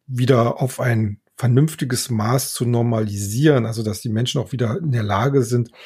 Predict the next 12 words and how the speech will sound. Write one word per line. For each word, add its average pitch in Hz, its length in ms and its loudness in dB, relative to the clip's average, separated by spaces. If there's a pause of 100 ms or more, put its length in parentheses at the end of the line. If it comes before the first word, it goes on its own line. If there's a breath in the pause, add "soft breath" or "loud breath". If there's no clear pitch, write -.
(300 loud breath)
ohne 135 360 6 (200 loud breath)
größere 127 480 2
Probleme 120 640 2
zu - 160 -4
annehmbaren 113 640 0
Preisen 131 680 0 (200 loud breath)
wieder 123 200 2
in 104 80 -2
die 104 180 -2
Welt 135 240 4
zu 127 240 -4
gehen. 110 300 2